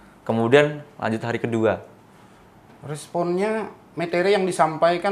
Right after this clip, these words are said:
Speaker 2: oleh, eh,
Speaker 1: Hari pertama nih,
Speaker 2: coach,
Speaker 1: hari per-,
Speaker 2: ya,
Speaker 1: ya,
Speaker 2: itu.
Speaker 1: coach.
Speaker 2: Selalu apa yang kita kerjakan sehari-hari itu berbenturan sekali. Ber-, bertolak belakang. Kita nih
Speaker 1: <laughs>
Speaker 2: ibarat mobil di lampu merah,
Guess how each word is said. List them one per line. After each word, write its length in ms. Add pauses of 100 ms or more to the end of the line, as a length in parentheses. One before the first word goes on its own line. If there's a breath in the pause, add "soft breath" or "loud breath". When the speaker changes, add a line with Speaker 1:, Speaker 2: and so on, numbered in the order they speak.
Speaker 2:
oleh, 240
eh, 320
Speaker 1:
Hari 140
pertama 420
nih, 80
Speaker 2:
coach, 320
Speaker 1:
hari 160
per-, 0
Speaker 2:
ya, 80
Speaker 1:
ya, 80
Speaker 2:
itu. 160
Speaker 1:
coach. 200 (840 soft breath)
Speaker 2:
Selalu 720 (1200)
apa 360
yang 460
kita 320
kerjakan 680
sehari-hari 640
itu 80
berbenturan 640
sekali. 480 (560)
Ber-, 240 (160)
bertolak 480
belakang. 560
Kita 160
nih 160 (180)
Speaker 1:
<laughs> 140
Speaker 2:
ibarat 320
mobil 400
di 80
lampu 320
merah, 400